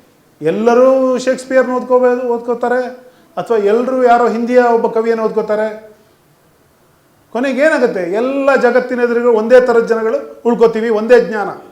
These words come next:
ಯಾರೂ ವಿಶೇಷ ಅಲ್ಲ. ಯಾವತ್ತು "be local to be more global" ಅಂತಾರೆ. ಯಾರು ಲೋಕಲ್ ಆಗಿರ್ತಾರೋ ಅವ್ರು ಗ್ಲೋಬಲ್ ಆಗ್ತಾರೆ. ಅದು ನನ್ನ ವಿಶೇಷ ಜ-, ವಿಶೇಷತೆ ಆಗುತ್ತೆ. ಜಗತ್ತಿನ ಎದುರು ಬಸವಣ್ಣನ ಪ್ರತಿನಿಧಿಯಾಗಿ ನಾನು ನಿಂತರೆ ನಾನು ವಿಶೇಷ.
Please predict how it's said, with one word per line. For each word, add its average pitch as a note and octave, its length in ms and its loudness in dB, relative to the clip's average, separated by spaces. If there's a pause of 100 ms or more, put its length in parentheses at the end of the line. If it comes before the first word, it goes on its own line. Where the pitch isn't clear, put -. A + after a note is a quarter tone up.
(600)
ಯಾರೂ A#3 280 4
ವಿಶೇಷ A#3 360 -2
ಅಲ್ಲ. E3 480 -4 (1900)
ಯಾವತ್ತು A3 480 2
"be B3+ 160 0
local C4 600 4
to - 40 -2
be A#3+ 280 0
more C4 260 4
global" B3+ 340 4
ಅಂತಾರೆ. F3 340 -2
ಯಾರು F#3 340 0
ಲೋಕಲ್ A3+ 360 4
ಆಗಿರ್ತಾರೋ G#3+ 360 0
ಅವ್ರು F#3 160 -2
ಗ್ಲೋಬಲ್ G3+ 300 -2
ಆಗ್ತಾರೆ. - 520 -10 (320)
ಅದು G3+ 140 0
ನನ್ನ B3 180 -2
ವಿಶೇಷ C#4+ 340 0
ಜ-, A#3+ 400 0
ವಿಶೇಷತೆ A3+ 480 -8
ಆಗುತ್ತೆ. F3+ 600 -10
ಜಗತ್ತಿನ C#4+ 460 2
ಎದುರು C4+ 840 2
ಬಸವಣ್ಣನ D4 560 4
ಪ್ರತಿನಿಧಿಯಾಗಿ C4+ 640 0
ನಾನು C4 280 2
ನಿಂತರೆ B3 260 -2
ನಾನು G#3+ 200 0
ವಿಶೇಷ. A3+ 300 -2